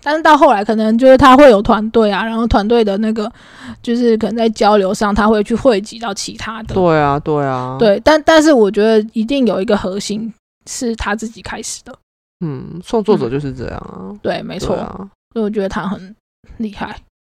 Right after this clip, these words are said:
Speaker 2: 你也很厉害啊。
Speaker 1: 嗯，就不用讲这个，这不是我们这一集的主题。
Speaker 2: <laughs>
Speaker 1: 嗯。
Speaker 2: 我觉得创作者都很厉害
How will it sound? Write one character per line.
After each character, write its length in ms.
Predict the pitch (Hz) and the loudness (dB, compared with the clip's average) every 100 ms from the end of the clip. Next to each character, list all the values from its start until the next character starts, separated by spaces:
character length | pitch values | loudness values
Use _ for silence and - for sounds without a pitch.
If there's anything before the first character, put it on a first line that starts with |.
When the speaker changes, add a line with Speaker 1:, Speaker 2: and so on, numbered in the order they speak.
| - | -10
Speaker 2:
你 140 | 196 196 | -2 0
也 100 | 220 | 2
很 160 | 196 | 0
厉 160 | 131 127 | -4 -8
害 80 | 151 50 | -10 -12
啊。 220 | - 185 202 | -14 -16 -12
Speaker 1:
嗯， 340 | - 214 226 233 | -4 -2 -2 -2
就 120 | 294 269 - _ | -2 -4 -8 _
不 80 | 208 | 0
用 140 | 262 | 0
讲 180 | 240 190 | -2 0
这 80 | 233 | 0
个， 100 | 220 | 2
这 140 | 277 | 4
不 100 | 247 | 4
是 80 | 220 | 6
我 80 | 254 | 6
们 140 | 269 | 8
这 160 | 254 285 | 8 8
一 40 | |
集 120 | 262 | 8
的 100 | 247 | 8
主 280 | 214 233 240 | 8 8 8
题。 320 | - 196 214 | 8 4 4
Speaker 2:
<laughs> 1200 | 403 - - 392 - 415 - - 302 - - 480 523 | 0 0 0 -2 -2 -6 -6 -4 -6 -6 -10 -10 -4
Speaker 1:
嗯。 220 | 233 202 214 | -2 -2 -2
Speaker 2:
我 100 | 175 | 2
觉 100 | 220 | 4
得 80 | |
创 200 | 220 214 | 4 2
作 160 | 208 196 | 2 2
者 140 | 190 | 2
都 160 | 127 131 | 0 0
很 160 | 170 - | -2 -4
厉 200 | - 185 | -10 -12
害 140 | 202 | -12